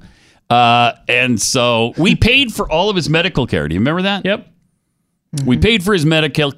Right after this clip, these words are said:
Speaker 1: medical care and, if I remember, gave him some serious cash, like a hundred thousand dollars, so that he could, you know, enhance his, his drug trade a little bit better. Uh, I mean, it was unbelievable what
Speaker 2: Yeah,
Speaker 1: happened
Speaker 2: but it's not
Speaker 1: there.
Speaker 2: like Bush handed him, uh,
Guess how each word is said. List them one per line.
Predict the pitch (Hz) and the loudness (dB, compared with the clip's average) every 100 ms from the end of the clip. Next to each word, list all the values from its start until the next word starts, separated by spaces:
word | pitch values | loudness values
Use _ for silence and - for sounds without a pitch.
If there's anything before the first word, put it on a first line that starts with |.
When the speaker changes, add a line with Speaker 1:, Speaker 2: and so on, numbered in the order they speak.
| - | 0
Speaker 1:
medical | 123 151 160 139 | 2 2 0 -2
care | - 127 127 - | -2 -2 -2 -2
and, | 208 254 180 151 139 | 0 2 0 0 -4
if | - 156 | -6 -4
I | |
remember, | 139 127 123 113 | -2 0 0 -2
gave | 107 127 | -2 -2
him | |
some | 117 117 | -2 -4
serious | - 117 101 87 | -4 -2 -2 -2
cash, | - 101 95 - | -2 -2 -2 -2
like | 87 | -2
a | 78 | -2
hundred | 98 95 90 | -2 -2 -2
thousand | 90 80 85 | -2 -2 -2
dollars, | 80 82 87 - - _ _ _ _ | -2 -2 -4 -8 -18 _ _ _ _
so | - 226 | -2 0
that | 233 | 2
he | 175 247 | 0 -2
could, | 240 180 - _ | -2 -4 -8 _
you | 262 | -6
know, | 370 175 202 | -2 -2 -2
enhance | 208 175 170 185 | 0 2 2 0
his, | 175 135 107 110 - | -2 -4 -6 -12 -2
his | 135 135 98 101 87 - 139 | 0 0 -2 -8 -10 -10 -8
drug | 110 117 117 | -2 0 0
trade | - 131 151 165 _ | -2 -2 -2 -6 _
a | 127 | -4
little | 127 120 | -2 -2
bit | 123 | -2
better. | 98 110 139 160 _ _ _ _ _ _ _ _ _ | 0 0 -2 -6 _ _ _ _ _ _ _ _ _
Uh, | 95 90 90 - | 0 2 0 -2
I | 185 196 | -2 0
mean, | 233 | -2
it | 226 | -2
was | 262 214 - | -2 -2 -2
unbelievable | 202 214 175 127 117 107 90 | -2 0 0 0 -2 -2 -4
what | 71 185 | 0 0
Speaker 2:
Yeah, | |
Speaker 1:
happened | 170 135 | 0 -2
Speaker 2:
but | |
it's | 135 | 0
not | 202 | -2
Speaker 1:
there. | 156 | -2
Speaker 2:
like | 127 120 | -4 -4
Bush | 151 135 - | -4 -4 -6
handed | - 139 123 | -2 0 0
him, | 113 104 107 | -4 -6 -8
uh, | 107 104 | -8 -10